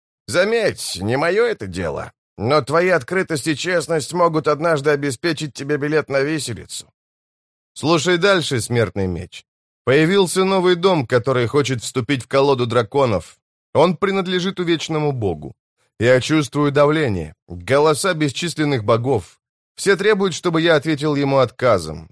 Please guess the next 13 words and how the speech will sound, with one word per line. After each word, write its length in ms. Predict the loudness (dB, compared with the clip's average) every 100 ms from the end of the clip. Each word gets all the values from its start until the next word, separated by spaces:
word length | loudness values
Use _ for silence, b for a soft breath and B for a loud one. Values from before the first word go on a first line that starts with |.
| -10
и, 140 | -10
кажется, 640 | -4 -2 0 -2 -6 -6 -6
только 320 | -6 -6 -4
я 300 | -4 2 2
проклят 500 | 2 0 -4 -2 -6
этой 220 | -4 -2 -2
ответственностью. 800 | -2 -6 -6 -14 -16 -16 -18 -20 _ _ _ _
Благословить 760 | -4 2 2 2 2 2 2 -2
мне 180 | -2 0
дом 260 | 2 0
цепей 580 | 0 -6 -2 0 0 -4 _
или 240 | -6 -2 0
нет? 260 | -2 -4